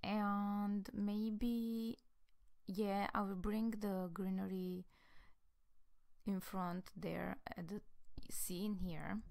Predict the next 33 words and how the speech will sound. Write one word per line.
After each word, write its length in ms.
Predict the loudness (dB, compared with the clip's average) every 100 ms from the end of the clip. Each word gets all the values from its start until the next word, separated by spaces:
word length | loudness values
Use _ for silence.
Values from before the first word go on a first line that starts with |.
| -6 -4
I'll 160 | -6
bring 220 | -6 -6 -6
some 240 | -4 -4
greenery. 540 | -2 -2 -2 0 -2 -4 -14 -16 -14 -14 -14 -14 -16 -16 -8 2
And 140 | 2
I 80 | 2
think 300 | -2 -8 -6
those 600 | -2 0 0 0 -2 -6 -12 -18 -20 -18 -6
only 420 | -2 0 -2 -4 -6
green 420 | -4 -2 0 -2 -2
leaves, 360 | -2 -2 -4 -8 -18 -12 -12 -14 -20 -20 -20 -20 -20 -20 -8
they 80 | 0
are 120 | 2
perfect 500 | 2 2 0 0 -8
for 160 | -4 -4
this 180 | -4 -4
build. 480 | -4 -2 -4 -6 -12 -16 -18 -10 -2
And 340 | 2 4 2
this 200 | 0 -2
is 160 | -2 0
the 100 | -2
green 380 | 2 4 4 2
wall 300 | 0 2 2
I 120 | 2
was 240 | 0 -2
talking 400 | -2 -2 2 0
about. 400 | 2 0 0 -2 -6 -8 -8 -6 2
And 460 | 4 6 4 2 0
yes, 440 | 0 2 0 0
as 180 | -2 -2
you 60 | 0
can 160 | 2
see, 420 | 2 0 0 2